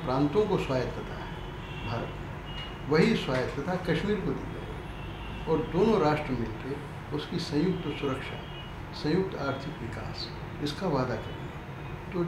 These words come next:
जो कश्मीर हमारे बीच खाई बना हुआ है, वो कश्मीर हमारे बीच पुल बन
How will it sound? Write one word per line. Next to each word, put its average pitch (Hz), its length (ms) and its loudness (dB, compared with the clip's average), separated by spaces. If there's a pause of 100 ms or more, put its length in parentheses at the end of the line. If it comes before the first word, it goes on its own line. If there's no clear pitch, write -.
(140)
जो 180 140 8 (160)
कश्मीर 180 320 2
हमारे 170 240 4
बीच 170 320 2
खाई 190 160 6
बना 120 200 2
हुआ 101 260 -6
है, - 120 -8 (400)
वो 165 100 -2 (200)
कश्मीर 156 300 -2
हमारे 139 260 -2
बीच 147 200 -2 (120)
पुल 175 100 4
बन - 200 2